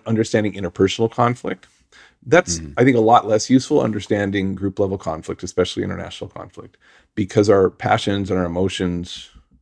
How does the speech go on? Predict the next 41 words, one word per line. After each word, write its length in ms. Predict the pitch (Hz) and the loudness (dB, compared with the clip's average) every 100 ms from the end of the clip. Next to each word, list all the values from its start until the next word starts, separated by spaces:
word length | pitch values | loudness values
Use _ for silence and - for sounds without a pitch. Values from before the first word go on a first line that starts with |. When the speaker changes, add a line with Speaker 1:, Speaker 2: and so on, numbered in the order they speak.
| _ | _
Speaker 1:
and 100 | 98 98 | -6 -4
these 140 | 92 | 0
reactive 480 | 90 87 98 - 92 | 0 2 0 -4 -4
things 320 | 95 87 90 | -4 -6 -4
get 200 | - 87 _ _ _ | -2 -2 _ _ _
moderated 800 | - 98 98 110 107 101 98 101 95 | -2 4 6 6 6 4 6 4 4
and 140 | 90 | 0
mediated 560 | 95 98 95 92 87 - _ _ | -2 0 0 0 -2 -6 _ _
both 220 | 120 - | 4 6
by, 120 | 120 | 4
like, 180 | 113 101 | 6 2
the 80 | 95 | -4
bureaucracies 720 | 87 87 90 98 - 101 95 | -2 -2 -2 -4 -2 -2 0
and 100 | 87 | -4
the 80 | 87 | -4
institutions 760 | 87 - - 92 - 90 92 | -8 -12 -4 -4 -2 -4 -4
that 180 | 87 - | -6 -8
we 180 | 92 87 | -8 -8
make 220 | 92 82 | -8 -10
decisions 480 | - - 90 113 - | -10 -6 -4 -4 0
through, 100 | 165 | 0
but 120 | 143 | 4
also 180 | 139 - | 4 4
because 240 | 156 143 | -4 0
these 160 | 135 165 | 2 4
are 40 | |
really 180 | 156 127 | 8 8
long 340 | 95 101 104 101 | 8 4 2 2
drawn 260 | 98 92 | 2 2
out 240 | 87 80 - _ _ _ _ _ _ _ _ _ - | 0 -4 -10 _ _ _ _ _ _ _ _ _ 2
wars, 480 | 104 101 - - | 6 6 2 -4
right? 180 | 101 104 | -2 0
So 80 | - | 0
you, 180 | 113 117 | 0 0
you 120 | 117 | 4
might 180 | 135 156 | 4 6
reactively 800 | 135 127 120 - 110 101 90 87 _ _ _ _ _ | 8 8 6 4 2 2 0 -2 _ _ _ _ _
do 140 | 110 | -4
something 380 | 98 98 92 82 | 0 0 0 -6
quickly, 300 | - 151 113 | 0 0 2
but 160 | 92 | 0